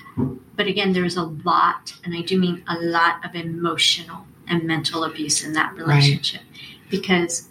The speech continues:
Speaker 1: the relationship existed mainly over the phone.
Speaker 2: Got it.
Speaker 1: You know?
Speaker 2: Right.
Speaker 1: And so there was a lot of emotional going on over the phone, which is
Speaker 2: Right.
Speaker 1: very interesting. But, you know,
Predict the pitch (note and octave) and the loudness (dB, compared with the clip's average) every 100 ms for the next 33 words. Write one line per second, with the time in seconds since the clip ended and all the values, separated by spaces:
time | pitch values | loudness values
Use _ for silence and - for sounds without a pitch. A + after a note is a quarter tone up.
0 | - A3 G#3+ F3 E3+ G3+ F#3 F#3+ F#3+ G3 | 0 2 4 2 2 0 0 0 0 -2
1 | - D#3+ - G3+ E3+ D#3+ E3 F#3 - - | -4 -4 -2 -4 -4 -4 -2 -2 -2 -2
2 | F#3 F#3+ - G4+ - - _ _ _ - | 0 2 2 0 -4 -14 _ _ _ -20
3 | - - - - - D#3 D3 C#3+ C#3+ - | -20 -20 -20 -8 0 2 4 2 0 -12
4 | - - - - A3+ G#3+ G#3+ B3 D#3 D#3+ | -20 -20 -8 2 4 6 4 4 4 6
5 | - - G3+ F3+ F#3 F#3+ G3 F#3 F3 F3 | 6 4 2 2 2 2 2 0 0 0
6 | F3+ F#3 F#3 F#3 F3+ F3 - F#3 F3+ F3+ | 4 6 4 2 -2 -2 -2 0 2 4
7 | F3+ F#3 E3+ - - - - - F#3+ F3+ | 2 0 -4 -4 -8 -12 -10 0 2 4
8 | D#3+ D#3+ D#3 D#3+ - - - - E3 D#3+ | 4 2 0 -4 -16 -20 -18 -8 -2 -2
9 | D#3 - G#3 D#3 D#3+ - F3+ D3 C3+ C3+ | -2 0 2 0 -4 -6 0 2 2 0
10 | - F#3 G#3 G#3 F#3+ F3 F3 G3 - F#3+ | -6 0 4 4 4 0 -2 -4 -2 -2
11 | F3+ F3+ - - - - - - - - | 0 0 -2 -14 -20 -20 -20 -20 -20 -20
12 | - - G3 B3 G3+ | -20 -4 2 4 4